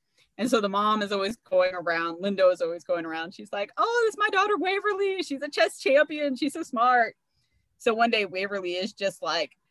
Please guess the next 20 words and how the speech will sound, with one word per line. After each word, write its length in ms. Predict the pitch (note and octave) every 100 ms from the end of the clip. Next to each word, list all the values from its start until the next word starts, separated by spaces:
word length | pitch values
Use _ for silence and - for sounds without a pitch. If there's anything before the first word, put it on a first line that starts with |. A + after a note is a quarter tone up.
| _ _ _ _ _ -
"You 220 | C#4+ G#4
didn't 240 | G#4+ G4
win, 240 | D4 G4+ F4+
Mom. 260 | D#4 E4+ D4+ B3+
I 200 | C#4+ D#4
won. 260 | G#3+ G#3 A3+
I 80 | A#3+
don't 100 | C#4+
know 80 | C4+
why 140 | A#3+ A3
you 160 | G#3+ C4
were 60 |
bragging 400 | G3 G3+ B3 A3
like 180 | G3+ A3
it's 160 | F#3 -
you." 400 | A3+ A#3 G3 F#3
And 100 | G3
she 120 | - F#3+
runs 260 | G3 G3
off. 440 | F3+ F3 E3 -